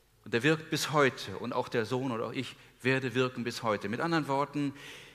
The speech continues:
ich handle souverän. Ich brauche dich nicht um Erlaubnis fragen. Ich brauche nicht fragen, ob es irgendjemand gefällt oder ob das den menschlichen Möglichkeiten entspricht. Wenn ich handle,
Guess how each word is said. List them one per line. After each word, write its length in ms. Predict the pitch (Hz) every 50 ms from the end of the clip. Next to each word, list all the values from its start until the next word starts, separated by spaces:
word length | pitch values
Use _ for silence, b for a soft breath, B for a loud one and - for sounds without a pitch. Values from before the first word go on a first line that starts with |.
| B B -
ich 320 | - 180 190 180 - - - - - -
handle 460 | 143 151 156 160 156 156 160 160 156
souverän. 680 | 120 113 139 139 123 135 123 123 127 123 107 92 80 - - - - - - - - - _ _ _ _ _ _ _ _ _ _ _ _
Ich 160 | - 127 -
brauche 240 | - - 147 143 -
dich 160 | - 135 123
nicht 160 | 127 117 -
um 100 | 117 104
Erlaubnis 460 | 104 101 98 101 113 117 - 135 131 -
fragen. 460 | - - 135 131 135 156 160 151 147 B B B B B
Ich 160 | 127 - -
brauche 240 | - 143 143 - -
nicht 160 | 147 - -
fragen, 300 | - - 131 131 131 -
ob 120 | 131 -
es 140 | - 123 -
irgendjemand 640 | - 147 143 143 143 139 - 135 127 127 120 117 -
gefällt 580 | 120 - - - 147 110 110 131 - - - - - - - _ _ _ _ _ _ _ _ _ _ _ _ _ B B B B B B B B
oder 200 | B 139 131 -
ob 120 | - - -
das 160 | 165 139 -
den 160 | - 151 135
menschlichen 480 | 139 143 175 165 - 165 143 - 151 139
Möglichkeiten 680 | 139 143 143 143 147 131 - - - 135 131 131 - 143
entspricht. 560 | - 127 - - - 123 120 131 - - - B B B B B
Wenn 200 | 120 123 131 127
ich 360 | - 208 208 - - - -
handle, 520 | - 165 180 185 175 143 120 104 101 104